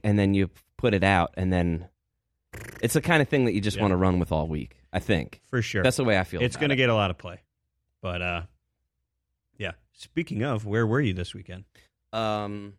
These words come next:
Speaker 1: well, wait, uh, before I get to that,
Speaker 2: Okay.
Speaker 1: you, um, so what ca-, what can you tell us about the trailer?
Speaker 2: Uh, it involves rose petals. I,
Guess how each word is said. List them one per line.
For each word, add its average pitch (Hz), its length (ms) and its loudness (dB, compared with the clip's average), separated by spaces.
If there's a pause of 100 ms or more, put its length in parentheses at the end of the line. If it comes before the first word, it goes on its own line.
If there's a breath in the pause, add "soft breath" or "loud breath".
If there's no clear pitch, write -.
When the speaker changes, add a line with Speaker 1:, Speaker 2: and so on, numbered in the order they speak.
(280)
Speaker 1:
well, 120 160 -2
wait, 117 260 0 (100)
uh, 107 240 4
before 135 320 2
I 135 40 4
get 127 180 0
to 110 80 0
that, 95 200 2 (160 soft breath)
Speaker 2:
Okay. 98 160 -4
Speaker 1:
you, 127 220 4
um, 107 400 2
so - 200 -4
what 139 200 -2
ca-, 120 100 -8
what 139 160 0
can 147 140 0
you 131 60 2
tell 113 260 0
us 104 140 0
about 95 220 -2
the 92 60 -8
trailer? 85 640 -2
Speaker 2:
Uh, 110 340 0
it 113 120 2
involves 113 400 2
rose 107 280 2
petals. 117 460 -4 (100)
I, 131 420 0